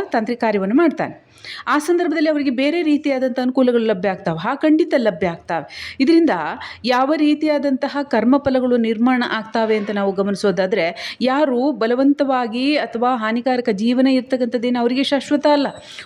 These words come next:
ಹುಟ್ಟು ಅವರಿಗೆ ಗೊತ್ತಿಲ್ಲ, ಸಾವು ಅವರಿಗೆ ಗೊತ್ತಿಲ್ಲ, ಜೀವನ ಹೇಗೆ ನಡೆಯುತ್ತೆ ಅನ್ನೋದು ಗೊತ್ತಿಲ್ಲ.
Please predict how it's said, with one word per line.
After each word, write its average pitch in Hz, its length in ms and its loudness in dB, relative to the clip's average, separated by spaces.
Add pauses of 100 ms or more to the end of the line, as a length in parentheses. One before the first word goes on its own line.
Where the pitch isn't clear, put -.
ಹುಟ್ಟು 247 360 4
ಅವರಿಗೆ 277 240 2
ಗೊತ್ತಿಲ್ಲ, 285 360 2
ಸಾವು 175 400 0
ಅವರಿಗೆ 269 220 4
ಗೊತ್ತಿಲ್ಲ, 269 360 2
ಜೀವನ 180 380 0
ಹೇಗೆ 254 200 2
ನಡೆಯುತ್ತೆ 277 360 2
ಅನ್ನೋದು 277 160 4
ಗೊತ್ತಿಲ್ಲ. 254 280 0